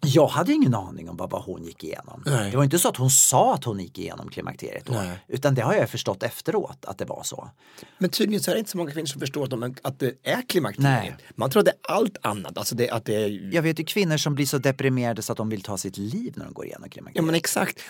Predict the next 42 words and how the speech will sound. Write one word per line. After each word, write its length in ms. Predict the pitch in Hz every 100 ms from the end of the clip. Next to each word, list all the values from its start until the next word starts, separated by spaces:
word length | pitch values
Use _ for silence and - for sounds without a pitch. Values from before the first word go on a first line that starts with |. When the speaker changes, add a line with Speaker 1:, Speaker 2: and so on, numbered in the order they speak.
| -
Speaker 2:
Men 120 | 151
då 80 | 165
måste 280 | 156 147 165
man 100 | 165
ju... 100 | 139 - - -
och 100 | -
då, 200 | 165 202 -
då 120 | 180
vill 100 | 170
jag 80 | 165
bara 140 | 151
säga 240 | 139 123 113
så 80 | 107
här, 240 | 104 90
att 120 | - 110
Monica 440 | 147 175 165 139
Björn 340 | 117 113 90
då, 180 | 71 78 - _ _ _ _ _ -
en 120 | 117
fantastisk 760 | 107 95 - 151 151 - 135 131
kvinna, 360 | 127 113 117 - - -
hon 360 | - 156 165 147
sa 220 | - 98
så 120 | -
här 60 | 92
att 100 | 95
det 80 | 131
finns 220 | 185 147
ju 20 |
då 80 | 131
en 80 | 127
studie 580 | - 156 139 98 92 104 _ -
om 180 | 107
det 80 | 104
här 140 | 104 95
med 280 | 95 92 - - _
att 140 | 117 -
man 140 | 101 - _ 185
inte 380 | 139 104 -
ska 140 | 104 104
ta 200 | - 85 92
östrogen. 640 | - 98 101 71 71